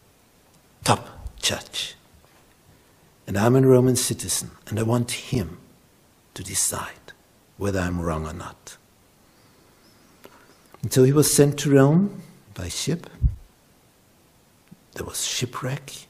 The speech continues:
but all survived. And in the end, he stood in front of the emperor. And what happened? What can we read here in the end? "All the saints salute you.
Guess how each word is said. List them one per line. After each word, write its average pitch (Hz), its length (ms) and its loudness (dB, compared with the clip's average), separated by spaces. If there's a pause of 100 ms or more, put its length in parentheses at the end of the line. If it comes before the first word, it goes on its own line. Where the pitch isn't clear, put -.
(1000)
but - 140 -10
all 95 220 -6
survived. 90 800 -6 (520)
And 98 140 -4
in 95 100 -2
the 101 140 2
end, 120 280 0
he 127 120 -2
stood 113 320 -2
in 110 140 -2
front - 540 -10 (300)
of - 160 -12
the 107 120 -6
emperor. - 400 -12 (1300)
And - 120 -10
what - 120 -8
happened? 135 460 -10 (800)
What - 280 -8
can 98 200 0
we 95 120 0
read 107 280 -2
here 135 360 -2 (440)
in 98 140 -6
the 90 120 -4
end? 113 380 -10 (540)
"All 160 260 12
the 185 100 12
saints 165 500 8
salute 160 560 4
you. 87 180 -4